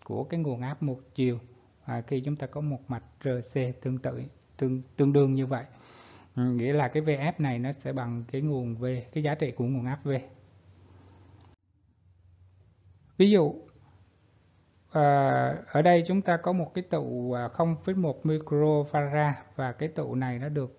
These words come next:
nạp cái điện áp là một trăm V sẵn rồi. Và ở thời điểm t bằng không thì cái tụ xả qua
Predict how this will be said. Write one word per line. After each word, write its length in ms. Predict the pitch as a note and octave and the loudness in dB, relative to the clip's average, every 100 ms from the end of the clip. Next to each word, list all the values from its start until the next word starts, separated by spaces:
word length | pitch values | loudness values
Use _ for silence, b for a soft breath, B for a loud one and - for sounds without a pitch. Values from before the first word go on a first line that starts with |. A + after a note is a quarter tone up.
| - | -4
nạp 380 | C3+ B2 A2+ - | -2 -2 -4 -6
cái 100 | D#3+ | -4
điện 200 | C3 A#2+ | -4 -4
áp 280 | C3+ D#3+ D3 | -2 -2 -2
là 140 | C3 | -2
một 280 | B2 A#2+ - | -2 -4 2
trăm 220 | C#3+ C#3+ | 4 4
V 100 | C#3 C#3+ C3+ | 2 2 0
sẵn 340 | - A#2+ C#3 | -2 -2 -2
rồi. 220 | D#3 C#3 A#2+ - B B B B | 0 0 -2 -8 B B B B
Và 160 | C3+ B2 | 0 2
ở 240 | B2 B2 | 2 0
thời 180 | D3+ C#3 | 2 0
điểm 300 | B2+ A#2+ D3 | 2 2 0
t 100 | D3+ D3 C#3+ | 2 2 2
bằng 220 | C3+ C3 B2+ | 0 -2 -4
không 500 | - - F3 E3 D#3 C#3+ - b b b b - | -12 0 4 4 4 -4 -12 b b b b -12
thì 100 | C3+ | -10
cái 140 | - - | -8 -6
tụ 220 | C3+ C3 | -4 -6
xả 500 | - C3 A#2 C3+ F3 | -6 -6 -6 -6 -2
qua 380 | E3+ D#3 D3+ | 0 2 2